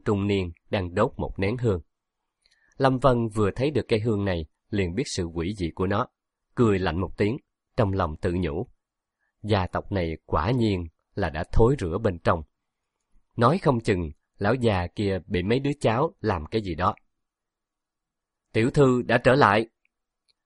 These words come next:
Bảo vệ và một người hầu đi lên chào đón. "Tiểu Hy, em đã trở về rồi à? Mau đi nhìn mặt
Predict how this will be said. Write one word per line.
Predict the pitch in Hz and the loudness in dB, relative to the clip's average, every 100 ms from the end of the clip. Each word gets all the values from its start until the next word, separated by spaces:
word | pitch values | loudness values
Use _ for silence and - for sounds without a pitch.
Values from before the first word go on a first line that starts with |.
| - | -2
Bảo | 98 107 | 2 2
vệ | - 92 92 | 2 -2 -2
và | 104 | -2
một | 95 92 | -2 -2
người | 104 92 | -2 -2
hầu | 98 92 85 | -2 -2 -2
đi | 85 101 | -4 -4
lên | 101 95 | -4 -4
chào | - 92 | -4 -4
đón. | 80 85 135 - _ _ _ _ _ _ _ - | -2 -4 -4 -10 _ _ _ _ _ _ _ -2
"Tiểu | 123 131 | 0 4
Hy, | 160 139 123 _ _ | 4 4 -2 _ _
em | - 139 | -2 0
đã | 123 | 2
trở | 117 123 | 4 4
về | 139 117 | 6 6
rồi | 113 107 | 4 2
à? | 107 101 _ _ _ | 0 -4 _ _ _
Mau | 135 139 | 0 2
đi | 135 131 | 2 0
nhìn | 123 107 | 0 -2
mặt | 92 | -4